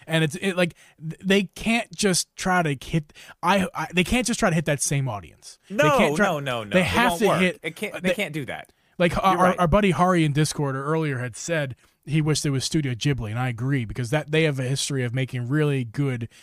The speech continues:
Speaker 1: serious, um, you know, st-, animated films, and, and I feel like that would have
Speaker 2: Yeah.
Speaker 1: been a way better fit.
Speaker 2: That, I mean, yeah, that would have been great, but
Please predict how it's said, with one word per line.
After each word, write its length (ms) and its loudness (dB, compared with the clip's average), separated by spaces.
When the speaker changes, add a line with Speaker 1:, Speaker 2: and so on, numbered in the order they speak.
Speaker 1:
serious, 920 -4
um, 640 -10
you 80 -6
know, 100 -6
st-, 360 -6
animated 440 -2
films, 380 -8
and, 100 -12
and 140 -6
I 60 -6
feel 160 -2
like 140 -2
that 120 -4
would 80 -8
have 60 0
Speaker 2:
Yeah. 160 4
Speaker 1:
been 80 2
a 40 2
way 40 -2
better 240 -6
fit. 260 -12
Speaker 2:
That, 160 2
I 60 -6
mean, 140 0
yeah, 140 2
that 140 0
would 60 -4
have 60 -4
been 120 -4
great, 420 -2
but 240 -2